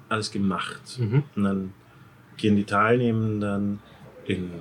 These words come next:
Speaker 1: kleinen Gruppen zusammen,
Speaker 2: Mhm.
Speaker 1: zu dritt,
Speaker 2: Also es muss jetzt nicht
Speaker 1: idealerweise.
Speaker 2: zwingend was mit dem Tod zu tun haben.
Speaker 1: Und, naja, und ich gebe dann halt so Beispiele
Speaker 2: Mhm.
Speaker 1: davon, dass ich sage,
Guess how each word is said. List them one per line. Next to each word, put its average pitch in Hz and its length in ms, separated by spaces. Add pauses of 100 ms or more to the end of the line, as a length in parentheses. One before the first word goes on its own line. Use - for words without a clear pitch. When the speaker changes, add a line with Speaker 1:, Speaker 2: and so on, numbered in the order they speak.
Speaker 1:
kleinen 110 380
Gruppen - 240
zusammen, 156 640
Speaker 2:
Mhm. 147 200
Speaker 1:
zu - 140
dritt, - 520 (340)
Speaker 2:
Also 123 240
es 110 120
muss 147 140
jetzt 156 100
nicht 117 100
Speaker 1:
idealerweise. 139 200
Speaker 2:
zwingend 143 220
was 139 160
mit 139 100
dem 117 80
Tod 139 260
zu 113 120
tun 104 260
haben. 101 120
Speaker 1:
Und, 123 440
naja, 143 160
und 156 60
ich 139 140
gebe 151 160
dann 143 120
halt 135 100
so 120 100
Beispiele 117 600
Speaker 2:
Mhm. 98 40
Speaker 1:
davon, 139 420
dass 131 120
ich 120 100
sage, 113 440